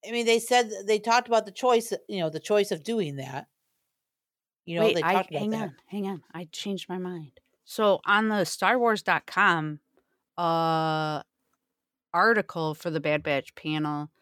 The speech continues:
Speaker 2: it says, "The end of season two saw the death of team member Tech and the capture of Omega."
Speaker 1: Ooh, so Star Wars dot com confirm?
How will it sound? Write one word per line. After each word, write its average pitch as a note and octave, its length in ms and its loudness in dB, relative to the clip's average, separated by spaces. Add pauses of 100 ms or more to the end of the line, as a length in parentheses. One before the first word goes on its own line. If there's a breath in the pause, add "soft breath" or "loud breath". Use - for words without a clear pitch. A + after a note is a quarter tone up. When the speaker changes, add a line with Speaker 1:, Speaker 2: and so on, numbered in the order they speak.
(220 soft breath)
Speaker 2:
it E3 140 -2
says, E3+ 400 0
"The D#3 100 -2
end F#3 160 -2
of F#3 80 -6
season E3 340 -6
two F3+ 280 -6
saw E3 260 -2
the D#3 200 -8 (120)
death G3 420 2 (280 soft breath)
of F3 180 -6
team F3 260 -4
member D#3+ 300 -4
Tech - 540 -4
and D#3+ 140 -8
the D3 60 -8
capture E3+ 440 -8
of D3+ 160 -8
Omega." C#3+ 520 -10 (2250)
Speaker 1:
Ooh, D#4+ 220 -4
so D#3 460 2
Star D#3+ 260 0
Wars D#3+ 200 0
dot D#3 140 0
com E3 180 -6
confirm? F#3 420 -2